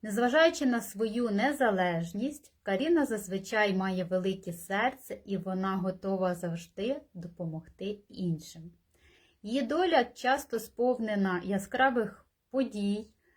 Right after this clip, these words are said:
досягнень та випробовувань. Е, вона має сильну інтуїцію, яка допомагає їй приймати правильні рішення в потрібний час.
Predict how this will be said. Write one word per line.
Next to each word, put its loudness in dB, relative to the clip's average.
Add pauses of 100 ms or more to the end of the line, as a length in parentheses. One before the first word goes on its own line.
(260)
досягнень 0 (160)
та 0
випробовувань. -6 (1300)
Е, 2
вона 6
має 6
сильну 2
інтуїцію, -2 (200)
яка 0
допомагає -2
їй 0
приймати 0 (400)
правильні 2
рішення -2
в -4 (220)
потрібний -6
час. -16